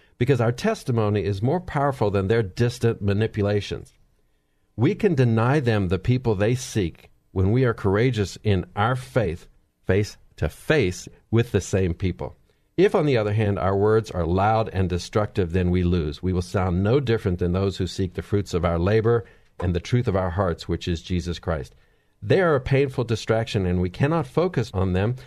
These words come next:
lest we forfeit our purpose. And we have work to do. That brings us to the quote of the day.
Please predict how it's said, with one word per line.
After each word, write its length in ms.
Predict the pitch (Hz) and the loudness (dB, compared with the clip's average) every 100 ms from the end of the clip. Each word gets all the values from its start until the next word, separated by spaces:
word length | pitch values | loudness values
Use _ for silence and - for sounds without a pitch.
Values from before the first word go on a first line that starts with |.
| - - - | -20 -18 0
lest 400 | 120 143 - - | 2 2 -4 -2
we 220 | 123 156 | 2 2
forfeit 420 | 165 185 185 190 | 2 0 2 0
our 160 | 170 180 | 0 0
purpose. 540 | 180 220 - - - - _ _ _ _ _ _ | 0 -2 -2 -6 -12 -20 _ _ _ _ _ _
And 140 | 107 104 | -2 0
we 140 | 160 | 0
have 160 | 143 117 | 0 2
work 220 | 107 - | 0 -2
to 80 | - | -8
do. 200 | 67 58 - _ _ _ _ _ _ _ - - | -8 -10 -18 _ _ _ _ _ _ _ -16 -6
That 140 | - | 0
brings 220 | 143 139 | 2 2
us 120 | 131 127 | 0 0
to 100 | 127 | -2
the 100 | 110 | 0
quote 260 | - 151 | 2 2
of 80 | 139 | 2
the 80 | 107 | 0
day. 340 | 104 143 165 | 2 2 0